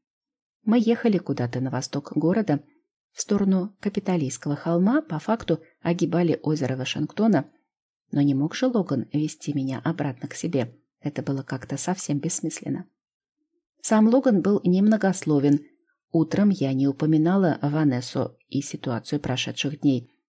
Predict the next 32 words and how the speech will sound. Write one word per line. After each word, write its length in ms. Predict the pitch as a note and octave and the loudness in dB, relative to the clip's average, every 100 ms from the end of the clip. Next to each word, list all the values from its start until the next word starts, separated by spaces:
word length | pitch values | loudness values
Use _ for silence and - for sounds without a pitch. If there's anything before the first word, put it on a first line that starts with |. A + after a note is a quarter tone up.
| - | -6
Думала, 540 | D#3 E3 F3 E3 E3+ - _ - | -2 0 0 0 -4 -8 _ -2
мы 160 | E3+ | -2
потом 380 | E3+ G3+ F3+ B2+ | 0 -2 0 -2
к 80 | - | -4
этому 280 | A#2+ B2 B2 | -4 -2 -2
вернёмся, 580 | D3 F3+ C#4+ C#4 E3 - _ _ _ _ _ | 0 2 2 2 -2 -4 _ _ _ _ _
и 340 | F#3+ G3 F#3 | 0 2 2
он 200 | - F#3+ | 0 0
сам 260 | F#3 F3+ G3 | 0 0 2
о 80 | D3+ | 2
ней 220 | C#3 C3+ | 2 2
не 120 | E3+ F3+ | 2 0
заговаривал. 760 | F3+ G#3+ D#3+ B2+ - - - _ _ _ _ _ _ _ _ _ _ | 0 0 0 -4 -8 -12 -14 _ _ _ _ _ _ _ _ _ _
Мы 140 | - G#3 | 2 4
даже 280 | G#3 G3+ | 4 4
не 120 | G#3 G#3+ | 4 4
тратили 440 | F3+ C#3 - C#3 | 2 0 0 -2
время 300 | D3 F#3+ F3 | 2 4 4
на 160 | C#3 C#3+ | 4 0
завтрак. 540 | D#3 G3+ - D3 - | 0 0 0 -2 0
Я 220 | E3 F3+ | 0 2
быстро 340 | F3 A3+ - G#3 | 2 0 0 -2
привела 400 | - A#3 G#3 C3+ | 2 2 2 0
себя 260 | - C#3+ | -2 -4
в 60 | - | -2
порядок, 500 | F#3+ G3+ D4 B3 - | 0 2 2 2 0
натянула 480 | F#3+ G3 G#3+ C4+ F3 | 0 2 2 4 2
удобную 440 | D3 B2+ B2 B2 | 0 -2 -2 -4
одежду, 440 | - G3 A#3+ D3 | -2 0 0 0
джинсы 480 | D3 C3 G#3+ A3+ B2+ | -2 2 2 2 -2
и 40 | A2+ | -4
кроссовки, 640 | A#2 C3 - G#3 - E3+ | -4 -4 -2 -2 -2 -4